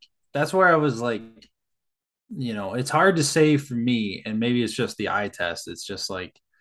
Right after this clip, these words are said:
there's something that maybe it just felt like his cap, whereas before, like, there's, you just really felt like there was something that could, like,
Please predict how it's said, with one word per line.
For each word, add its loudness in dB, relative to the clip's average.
there's 6
something 4
that 4
maybe 0
it 0
just 0
felt -6
like 2
his 0
cap, 2
whereas 2
before, 0
like, -6
there's, -6
you 0
just -2
really 0
felt -4
like -6
there -4
was -8
something -8
that -10
could, -12
like, -10